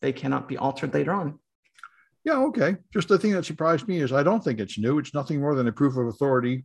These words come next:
Speaker 2: blockchain.
Speaker 1: It is,
Speaker 2: Without
Speaker 1: it is, it is blocked. It, like I said, it is the blockchain, but it is, um,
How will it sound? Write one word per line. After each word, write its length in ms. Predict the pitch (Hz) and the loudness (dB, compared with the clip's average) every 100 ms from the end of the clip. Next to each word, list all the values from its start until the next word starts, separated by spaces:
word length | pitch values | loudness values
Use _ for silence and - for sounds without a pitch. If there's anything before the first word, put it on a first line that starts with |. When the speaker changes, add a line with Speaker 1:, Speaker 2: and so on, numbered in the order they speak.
| - | 2
Speaker 2:
blockchain. 420 | 123 - 98 80 _ _ _ - - - - | 2 2 -6 -14 _ _ _ -20 -20 -10 4
Speaker 1:
It 60 | 214 | 6
is, 60 | |
Speaker 2:
Without 100 | 202 | 8
Speaker 1:
it 80 | - | 10
is, 200 | 214 208 | 12 12
it 180 | - 185 | 10 8
is 140 | 190 - | 8 6
blocked. 500 | - 160 - - - | 4 6 6 4 4
It, 240 | 170 - - | 4 4 4
like 140 | 170 | 4
I 20 | |
said, 180 | 185 143 | 4 2
it 120 | 156 | 2
is 180 | 160 151 | 2 0
the 100 | - | -2
blockchain, 720 | 123 160 233 - 117 107 123 - _ - - _ _ | 4 6 4 0 -6 -4 -8 -10 _ -20 -20 _ _
but 200 | 151 151 | 2 4
it 140 | 170 170 | 6 8
is, 600 | 160 147 143 139 - - _ _ - | 8 10 8 4 -4 -16 _ _ 2
um, 580 | 147 139 127 - - | 4 6 4 0 -6